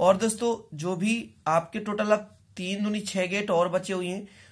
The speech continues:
तो आपको तभी समझ में आएगा जब आपको पुराना गेट, ठीक है, बनेगा। तो इसलिए आप लोग जरूर देखना,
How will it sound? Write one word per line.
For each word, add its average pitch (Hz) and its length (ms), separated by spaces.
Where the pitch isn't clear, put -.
तो 208 60
आपको 214 280
तभी 196 300
समझ 226 240
में 220 180
आएगा 202 220
जब 175 180
आपको 170 260
पुराना 156 400
गेट, 156 320
ठीक 190 140
है, 240 300
बनेगा। 123 460
तो - 200
इसलिए 220 320
आप 175 220
लोग 185 160
जरूर 165 300
देखना, 214 440